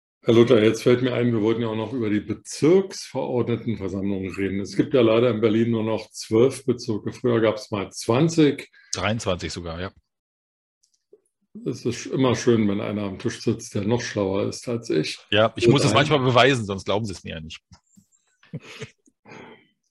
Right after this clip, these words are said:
Speaker 1: Also dreiundzwanzig, lieber Herr Luther, bitteschön. Dreiundzwanzig Bezirke, jetzt gibt's noch, wie viel?
Speaker 2: Zwölf. Sie hatten völlig recht natürlich, wie immer.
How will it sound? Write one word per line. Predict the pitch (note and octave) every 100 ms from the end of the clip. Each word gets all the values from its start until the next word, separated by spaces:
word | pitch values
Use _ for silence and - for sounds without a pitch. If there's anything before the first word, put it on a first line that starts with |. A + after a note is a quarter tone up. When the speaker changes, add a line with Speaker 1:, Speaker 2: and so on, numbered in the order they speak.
| _
Speaker 1:
Also | C3 G2+ A#2
dreiundzwanzig, | F2 G2+ A#2+ C3+ - G2+ F2 - F#2 -
lieber | F#2+ F#2
Herr |
Luther, | F2+ F#2 F#2+ F2
bitteschön. | C3 C3 F#2 - F#2 F2
Dreiundzwanzig | G2 A2+ C3+ B2+ - G2+ F#2+ -
Bezirke, | A#2+ A#2+ C3 B2 A#2
jetzt | A2+ -
gibt's | C3+ -
noch, | C3 D#3 E3 -
wie | C3
viel? | - F3+ G3 - _ _ _
Speaker 2:
Zwölf. | - G2+ G#2 F#2 -
Sie | G#2 F#2+
hatten | - G2+
völlig | A2 G#2
recht | F#2 -
natürlich, | - - D2+ -
wie | -
immer. | F2+